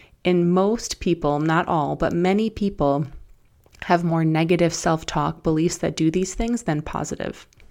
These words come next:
So why is having a positive self-talk important? Well, there have been studies that have found that positive thinking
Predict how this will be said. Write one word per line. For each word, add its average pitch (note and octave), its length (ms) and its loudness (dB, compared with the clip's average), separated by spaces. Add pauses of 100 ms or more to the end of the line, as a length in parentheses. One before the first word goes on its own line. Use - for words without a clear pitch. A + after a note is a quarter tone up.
(280)
So - 200 0
why F#3 320 2
is A3+ 280 4
having F3+ 480 0 (520)
a - 40 -12
positive F#3 640 2
self-talk D#3+ 560 -2
important? D#3+ 580 -4 (500)
Well, F#3 140 4
there G3 180 4
have G#3+ 160 2
been G#3+ 140 0
studies F#3+ 380 2
that G3 140 0
have G3+ 160 -4
found C#3+ 520 0 (420)
that - 420 -2
positive G#3+ 480 0
thinking D#3+ 680 -2